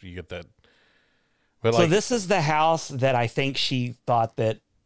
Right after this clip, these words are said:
Speaker 2: uh, Hugh was living in. And
Speaker 1: I,
Speaker 2: this is,
Speaker 1: I
Speaker 2: like, their
Speaker 1: just,
Speaker 2: first, like, kind of
Speaker 1: I, I gotta give it up to this kid, 'cause I'm like, "You have gone to extreme lengths."
Speaker 2: Oh, yeah. Look at that. He's got some, some booby traps going and stuff.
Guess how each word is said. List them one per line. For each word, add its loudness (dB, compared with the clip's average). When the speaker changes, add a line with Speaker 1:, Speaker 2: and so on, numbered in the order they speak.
Speaker 2:
uh, 2
Hugh -2
was -2
living 2
in. 0
And -2
Speaker 1:
I, 4
Speaker 2:
this 4
is, -2
Speaker 1:
I 4
Speaker 2:
like, 6
their 4
Speaker 1:
just, -2
Speaker 2:
first, -2
like, 0
kind 0
of 2
Speaker 1:
I, 2
I 0
gotta 2
give 4
it 4
up 4
to 2
this 4
kid, 2
'cause 4
I'm 4
like, 0
"You 6
have -2
gone 4
to 0
extreme 0
lengths." 2
Speaker 2:
Oh, 6
yeah. 2
Look 2
at 2
that. 2
He's 0
got 0
some, -2
some -8
booby 2
traps 0
going -4
and -8
stuff. -8